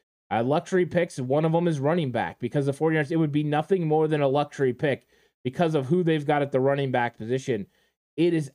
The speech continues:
absolutely stacked. Christian McCaffrey, Elijah Mitchell, uh, both of those guys could start on, uh, you know, fifteen. Uh, Christian McCaffrey probably on almost every team.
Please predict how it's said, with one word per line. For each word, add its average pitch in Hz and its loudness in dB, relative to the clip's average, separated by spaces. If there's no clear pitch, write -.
absolutely 143 -2
stacked. - -6
Christian 185 0
McCaffrey, 147 -2
Elijah 139 0
Mitchell, 135 -2
uh, 107 0
both 156 0
of 160 2
those 156 0
guys 147 0
could 127 -6
start 147 0
on, 127 0
uh, 135 -2
you 139 -2
know, 110 -2
fifteen. 165 -4
Uh, 139 -2
Christian 226 -2
McCaffrey 156 0
probably 139 0
on 123 -2
almost 123 -6
every 131 -2
team. 104 -8